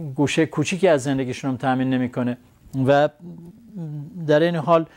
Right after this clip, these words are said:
گرون شدن قبضهٔ آب و برق و یک عرصهٔ مهم مبارزهٔ مردم که پول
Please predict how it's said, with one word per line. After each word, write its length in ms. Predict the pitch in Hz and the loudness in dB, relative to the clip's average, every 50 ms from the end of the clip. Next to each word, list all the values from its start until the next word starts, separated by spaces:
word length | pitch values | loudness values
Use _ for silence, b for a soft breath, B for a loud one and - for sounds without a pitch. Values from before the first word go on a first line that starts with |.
| B B B B B - 165 143 | B B B B B -8 -2 2
گرون 200 | 151 156 151 151 | 2 2 2 2
شدن 340 | - - 147 156 160 165 139 | -2 -2 -2 -2 -2 0 0
قبضهٔ 300 | 143 135 123 117 151 151 | 0 0 0 0 0 2
آب 180 | 143 139 135 | 4 4 2
و 40 | 127 | 2
برق 300 | 123 143 143 135 - - | 0 -2 -2 -2 -4 -4
و 60 | 131 | -6
یک 200 | 135 143 131 - | -6 -6 -6 -6
عرصهٔ 440 | 170 151 131 - - - 156 165 170 | -4 -4 -4 -4 -4 -2 -2 0 0
مهم 340 | 160 147 143 147 170 190 190 | 0 -2 -2 -2 -2 -2 -2
مبارزهٔ 400 | 165 151 139 135 131 123 127 151 | -2 0 0 0 0 0 0 -2
مردم 360 | 151 143 131 123 127 147 143 | -2 0 -2 -2 -2 -6 -6
که 260 | - - 151 151 147 B B B B B B B - 131 131 135 127 - | -2 0 0 0 -2 B B B B B B B -6 -4 -4 -4 -4 -2
پول 240 | - 143 151 151 | 0 2 2 2